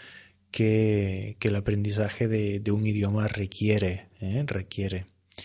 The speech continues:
No es fácil, no es fácil. Y, y yo te puedo decir que te admiro muchísimo por estar, eh, en ese lugar, ahí donde estés, escuchándome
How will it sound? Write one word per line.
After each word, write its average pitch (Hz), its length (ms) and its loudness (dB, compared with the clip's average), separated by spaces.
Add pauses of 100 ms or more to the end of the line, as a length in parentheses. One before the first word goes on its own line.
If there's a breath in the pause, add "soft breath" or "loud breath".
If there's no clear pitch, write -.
(360 loud breath)
No 135 100 8
es 147 80 8
fácil, 92 460 4
no 110 80 4
es 107 60 -2
fácil. 92 500 -2 (100)
Y, 92 460 -2
y 95 160 -2
yo 120 180 8
te 131 120 6
puedo 110 260 4
decir 123 400 2
que 120 280 4
te 120 140 -2
admiro 107 360 2
muchísimo 135 720 2 (500 loud breath)
por 113 280 6
estar, 101 880 -2 (720 soft breath)
eh, 92 460 -4
en 101 200 0
ese 117 220 2
lugar, 120 480 8
ahí 107 240 6
donde 113 240 4
estés, - 560 0
escuchándome 113 920 0